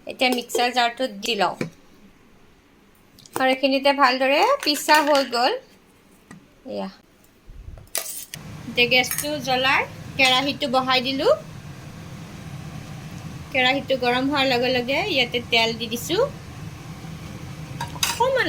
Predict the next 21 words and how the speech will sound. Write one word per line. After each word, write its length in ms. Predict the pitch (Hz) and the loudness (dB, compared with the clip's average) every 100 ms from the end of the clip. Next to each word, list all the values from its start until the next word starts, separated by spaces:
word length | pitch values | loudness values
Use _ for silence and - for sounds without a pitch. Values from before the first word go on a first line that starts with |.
| 262 | 4
লৰাই 240 | 233 226 226 | 4 2 0
দিছোঁ 220 | 233 - 202 | -4 -6 -2
এনেকুৱাকৈ। 480 | 196 - 196 - - - - - - - - - - - | -2 -2 -8 -8 -12 -14 -14 -16 -16 -14 -14 -14 -6 -4
এতিয়া 260 | 247 285 294 311 | 2 6 6 4
কুটি 220 | 294 - 285 | -4 0 2
ৰখা 220 | 269 294 294 | 2 -2 -2
পিঁয়াজখিনি 540 | 294 269 269 - 262 285 240 | 2 2 2 -4 -2 -2 0
দি 80 | 233 233 | 0 0
দিলোঁ। 260 | 247 269 - - - - - - - - - - | 2 2 2 0 0 -2 -2 -2 -2 -2 -2 2
পিঁয়াজখিনি 520 | 277 277 - 294 339 311 | 4 4 0 0 2 2
আগতীয়াকৈ 460 | 226 262 269 269 277 247 | 0 0 0 0 -2 0
ভাজি 220 | 226 240 | 0 0
ল'ম। 120 | 262 269 - - - - - - - - - - - - - - | 0 -2 -4 -12 -12 -12 -12 -12 -12 -12 -12 -12 -12 -12 -12 0
পিঁয়াজখিনিত 520 | 285 285 - 285 277 226 | 2 2 0 2 2 2
অকণমান 420 | - 480 508 359 285 | 0 0 2 2 2
মই 100 | 269 | 2
নিমখ 300 | 247 247 269 247 | 2 2 0 2
দি 80 | 233 214 | 0 0
দিছোঁ 240 | - - 208 | -6 -6 -8
এইখিনিত, 340 | 214 185 180 - - - - - 214 | -8 -8 -10 -12 -14 -12 -12 -10 -8
এইখিনি 260 | 226 233 | -6 -4